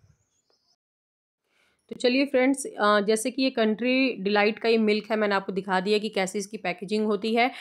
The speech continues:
और दूसरा है नंदिनी मिल्क, जो कि हम लोग यहाँ साउथ में यूज़ करते हैं, यहाँ का ब्रांड है, यहाँ पे सबसे ज़्यादा यही दूध बिकता है। जैसे हमारे साइड, अ, अमूल का बिकता है, उसी तरीके से यहाँ साउथ में नंदिनी बिकता है। तो यहाँ पे देखिए सारा दूध मैंने डाल दिया है, दूध को कच्चे ही, अ,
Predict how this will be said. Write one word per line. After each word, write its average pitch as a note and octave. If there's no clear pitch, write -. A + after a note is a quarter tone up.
और G#3
दूसरा A#3+
है C#4
नंदिनी A#3
मिल्क, B3+
जो G#3+
कि A3+
हम A3+
लोग A#3
यहाँ A3
साउथ G3+
में A3+
यूज़ G#3+
करते G#3+
हैं, A#3
यहाँ F#3+
का G3
ब्रांड G3
है, A#3
यहाँ G#3
पे A3
सबसे G#3+
ज़्यादा G#3
यही G3+
दूध G3
बिकता F3+
है। A#3
जैसे G3
हमारे G#3+
साइड, A#3
अ, G3
अमूल A3
का C4
बिकता A#3+
है, A#3
उसी A3+
तरीके A3+
से B3
यहाँ A3+
साउथ G3+
में C#4
नंदिनी G3+
बिकता G#3+
है। B3+
तो A3+
यहाँ A3+
पे A#3
देखिए A#3+
सारा A3
दूध A3
मैंने G#3+
डाल G3+
दिया A3+
है, C4
दूध G#3
को A#3+
कच्चे A3
ही, B3
अ, -